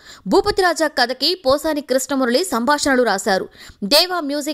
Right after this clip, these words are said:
కంపోజ్ చేశారు. చోటాకై నాయుడు డైరెక్టర్ of ఫోటోగ్రఫీ బాధ్యతలు నిర్వహించారు. విజయ్ కుమార్, పునీత్, ఇస్సార్, శివాజీ, వేణుమాధవ్, తిరుపతి ప్రకాష్, బండ్ల గణేష్, సూర్యప్రకాష్ ముఖ్య పాత్రలను పోషించారు.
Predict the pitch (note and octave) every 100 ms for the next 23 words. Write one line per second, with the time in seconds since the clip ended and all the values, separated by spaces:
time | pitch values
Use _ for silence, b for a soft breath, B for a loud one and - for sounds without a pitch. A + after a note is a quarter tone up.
0 | D4+ B3+ B3 C4+ - C4 C4+ C4+ G4 -
1 | D4+ C#4+ E4 D#4+ C4+ B3+ A#3+ A#3+ - A#3+
2 | C4 - C#4 D#4 B3 B3+ C#4 B3 B3+ B3
3 | G3 A#3 C4+ C#4+ A#3+ G3+ - G#3 - F#3+
4 | F#3+ B B B C#4+ - A4 F#4 D#4+ D#4
5 | D4+ - D4 D4+ - - C#4+ - C#4+ D4+
6 | - C#4 C#4 C#4 D4 E4+ A#3 A#3+ B3+ C#4
7 | C4+ C#4 G4 G4 C4+ C4 C4+ B3 C4 B3+
8 | E4+ G#4 - A#3 A#3 B3 B3+ B3 A#4 -
9 | B B - G4+ G4 G4 D4+ C#4 D4 E4
10 | B3 B3+ D#4 C#4+ B3+ C4 C#4+ C#4+ D4 A#3+
11 | A3+ G#3+ - G3 F#3